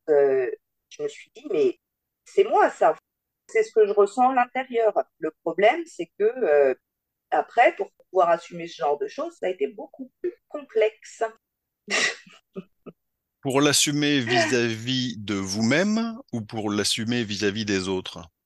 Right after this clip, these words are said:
Speaker 1: Pour l'assumer vis-à-vis des autres, parce qu'à partir du moment où, euh, j'en parlais à des petits camarades de jeu, au mieux, ça les faisait rire,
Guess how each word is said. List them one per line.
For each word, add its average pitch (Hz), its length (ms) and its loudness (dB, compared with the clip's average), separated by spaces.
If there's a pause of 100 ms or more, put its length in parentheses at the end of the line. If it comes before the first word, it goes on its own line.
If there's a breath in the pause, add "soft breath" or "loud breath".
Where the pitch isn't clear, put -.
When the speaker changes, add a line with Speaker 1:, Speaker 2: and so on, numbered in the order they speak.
(840)
Speaker 1:
Pour 214 120 6
l'assumer 226 420 2
vis-à-vis 202 420 2
des 302 220 -2
autres, 214 340 2
parce 185 240 -2
qu'à 180 160 2
partir 185 420 0
du 175 120 -4
moment 185 640 0
où, 196 280 2
euh, 156 220 6
j'en - 160 0
parlais 170 300 4
à 175 100 6
des 156 120 -4
petits - 260 -20
camarades 160 500 4
de 165 180 -2
jeu, 285 260 2 (560)
au 294 180 4
mieux, 294 520 0 (420)
ça 185 260 4
les 185 120 4
faisait 170 240 0
rire, 277 380 2